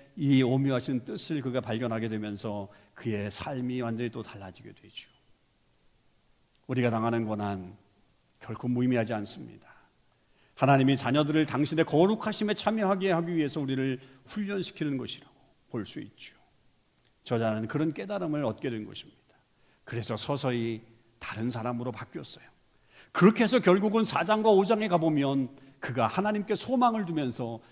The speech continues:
기도하는 사람으로 탈바꿈되어 가는 것을 보게 됩니다. 그는 절망의 자리에서 시작했습니다. 도저히 눈에 보면서도 믿을 수 없는 고난의 현장 속에서 그는 시작했습니다. 좌절했습니다.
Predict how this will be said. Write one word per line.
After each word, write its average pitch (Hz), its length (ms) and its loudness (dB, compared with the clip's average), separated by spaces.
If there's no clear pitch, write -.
기도하는 196 580 -2
사람으로 131 720 -6
탈바꿈되어 147 760 -4
가는 104 160 -6
것을 92 200 -12
보게 95 200 -14
됩니다. 87 360 -20
그는 117 240 -6
절망의 127 420 0
자리에서 120 340 -2
시작했습니다. 110 720 -10
도저히 170 460 8
눈에 180 240 6
보면서도 170 480 4
믿을 190 340 2
수 - 200 -4
없는 180 560 0
고난의 131 420 0
현장 151 340 0
속에서 160 360 -6
그는 135 360 -2
시작했습니다. 123 840 -10
좌절했습니다. 110 840 -8